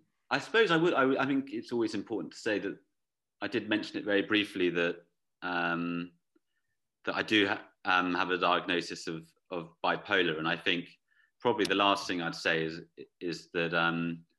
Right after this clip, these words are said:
being able to talk openly, whether it's something kind of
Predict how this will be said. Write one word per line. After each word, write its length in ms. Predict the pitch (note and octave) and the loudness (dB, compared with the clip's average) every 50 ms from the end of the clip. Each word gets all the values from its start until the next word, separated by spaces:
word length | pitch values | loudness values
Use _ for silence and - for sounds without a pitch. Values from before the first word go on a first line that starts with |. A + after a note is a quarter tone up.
| _ _ _ _ _ _ _ _ _ _ _ _ _ _ _ _ _ - | _ _ _ _ _ _ _ _ _ _ _ _ _ _ _ _ _ 2
being 140 | A2 G#2+ | 4 4
able 240 | A2 A2 A2 G#2+ G2+ | 4 4 4 2 0
to 120 | - - G2+ | -2 -8 -10
talk 380 | - - - G#2 F#2 - - G#2 | -6 -2 0 0 0 0 0 0
openly, 680 | G2 F#2+ F2 - - F2+ F2+ F2 E2 D#2+ D2+ D2 D2+ - _ _ | 0 0 0 -4 -8 -4 -2 -2 0 -2 -2 -4 -8 -12 _ _
whether 340 | - G2 F#2 F#2 F2+ F#2 F#2 | -8 -4 -2 -2 0 2 2
it's 180 | F#2 F2+ F2+ - | 2 0 0 -2
something 400 | F#2+ F#2 - - - F#2 F2 E2+ | -6 -6 -6 -6 -6 -6 -6 -6
kind 160 | F2 F#2 F2 | -4 -6 -6
of 80 | E2+ | -6